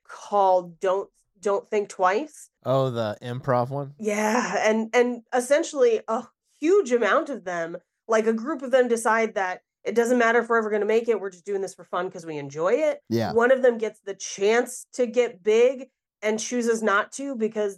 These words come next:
Speaker 1: that's not the version of it they wanna have. One of them makes it onto, like, the S N L of the movie.
Speaker 3: Yeah.
Speaker 1: And then one of them quits. And it's, the message of the movie is like, "Hey, sometimes it's okay to quit
Speaker 3: Yeah.
Speaker 1: if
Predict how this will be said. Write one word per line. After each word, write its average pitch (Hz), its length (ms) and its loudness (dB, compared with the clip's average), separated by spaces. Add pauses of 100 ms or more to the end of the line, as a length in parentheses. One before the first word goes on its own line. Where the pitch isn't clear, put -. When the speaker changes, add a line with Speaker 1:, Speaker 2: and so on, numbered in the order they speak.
(160)
Speaker 1:
that's 196 300 -4
not 202 180 -2
the 196 60 -6
version 202 340 -4
of 185 120 -4
it 180 100 -8
they 175 80 -6
wanna 160 180 -4
have. 247 380 -2 (360)
One 254 280 4
of 254 80 2
them 233 140 4
makes 208 200 0
it 202 80 -2
onto, 196 320 -2
like, 170 260 -4
the 202 160 -6
S 220 240 -2
N 202 140 2
L 190 240 4
of 185 320 -4 (220)
the 175 100 -8
movie. 214 600 -2
Speaker 3:
Yeah. 127 280 0
Speaker 1:
And 226 100 2
then 226 140 4
one 311 160 4
of 320 140 -2
them 226 300 0 (320)
quits. - 580 -8 (180)
And 269 180 4
it's, 277 180 2
the 240 460 0
message 285 380 0
of 277 100 -6
the 254 60 -8
movie 294 240 -4
is 262 80 0
like, 226 220 0 (180)
"Hey, 339 100 -6
sometimes 392 400 -4
it's 370 140 -8
okay 339 260 -8
to 269 80 -4
quit 294 360 -2
Speaker 3:
Yeah. 160 240 0
Speaker 1:
if 233 220 2